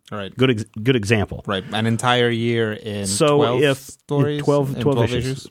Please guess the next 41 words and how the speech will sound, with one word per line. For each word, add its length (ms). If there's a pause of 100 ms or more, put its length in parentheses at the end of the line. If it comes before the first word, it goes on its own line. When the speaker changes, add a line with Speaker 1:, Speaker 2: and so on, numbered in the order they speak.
Speaker 2:
Or 120
thirteen, 420
I 60
guess, 240
if 100
you 60
count 280
the, 220 (640)
so 400
if 420
Batman 1000 (100)
on 180
Thanksgiving 680 (480)
gets 200
his 120
kidneys 380
punched 420
by, 540 (1000)
uh, 540
who's 260
down 200
in 60
the 80
sewer? 460
Uh, 160
Solomon 360
Grundy, 320
or 120
is 120
it, 100
Speaker 1:
Mm-hmm. 120
Speaker 2:
I 60
forget, 240
Speaker 1:
Or 20
Speaker 2:
Killer 220
Croc, 380
one 100
of 80
those 160
two. 240 (760)
Um, 580